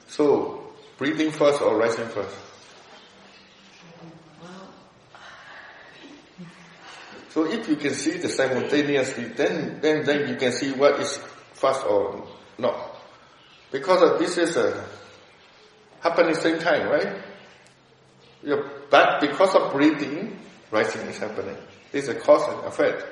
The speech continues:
Speaker 2: So the intention, that, does that have anything to do with intention?
Speaker 1: Yeah, intention,
Speaker 2: Yes.
Speaker 1: intention to breathe,
Speaker 2: Mm-hmm.
Speaker 1: not intention to rise.
Speaker 2: Right.
Speaker 1: That rising is for,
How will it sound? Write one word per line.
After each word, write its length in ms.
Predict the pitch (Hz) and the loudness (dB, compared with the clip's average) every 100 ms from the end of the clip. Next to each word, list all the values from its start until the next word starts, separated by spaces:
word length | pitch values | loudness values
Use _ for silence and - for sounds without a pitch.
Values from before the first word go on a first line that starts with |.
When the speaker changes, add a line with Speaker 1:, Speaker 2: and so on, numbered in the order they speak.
| - - - - - - - | -16 -20 -20 -20 -20 -20 -12
Speaker 2:
So 220 | 247 233 | -8 -8
the 120 | 220 196 - | -8 -10 -12
intention, 680 | - 240 240 254 - 196 160 - - - - - | -14 -12 -10 -10 -10 -10 -12 -14 -18 -20 -20 -16
that, 360 | 196 214 220 - | -12 -12 -12 -14
does 160 | 202 202 | -14 -12
that 140 | 170 - | -12 -12
have 260 | - 180 | -12 -12
anything 320 | 214 233 220 - | -12 -12 -14 -14
to 240 | 214 196 | -14 -12
do 60 | 196 | -12
with 800 | 170 - - - - - - - | -12 -14 -16 -18 -18 -20 -18 -14
intention? 720 | 170 170 170 170 - 233 240 240 - - - | -12 -14 -12 -14 -12 -10 -10 -12 -18 -20 -4
Speaker 1:
Yeah, 360 | 175 233 - | 0 0 -2
intention, 420 | 156 156 180 180 185 | -4 -2 -4 -4 -6
Speaker 2:
Yes. 140 | 151 | -6
Speaker 1:
intention 500 | 156 165 185 196 185 | -4 0 0 -2 -2
to 80 | 135 | -4
breathe, 500 | 120 143 196 156 - | 0 0 0 -4 -10
Speaker 2:
Mm-hmm. 380 | 202 - - 202 - - - - - | -12 -14 -14 -16 -18 -20 -20 -20 -8
Speaker 1:
not 180 | 151 170 | -4 -2
intention 420 | 156 165 165 165 | 2 2 2 -2
to 80 | 139 | 0
rise. 420 | 127 135 135 104 - - - - - | 2 4 2 -2 -8 -16 -20 -20 -16
Speaker 2:
Right. 220 | - 170 | -14 -4
Speaker 1:
That 140 | 156 156 | -2 8
rising 440 | 131 190 202 190 | 8 8 4 0
is 400 | 156 165 - - - - - - - - - - - | 0 -2 -4 -10 -16 -20 -20 -20 -20 -20 -20 -20 -2
for, 720 | 135 135 135 - - - | 6 8 10 8 4 -6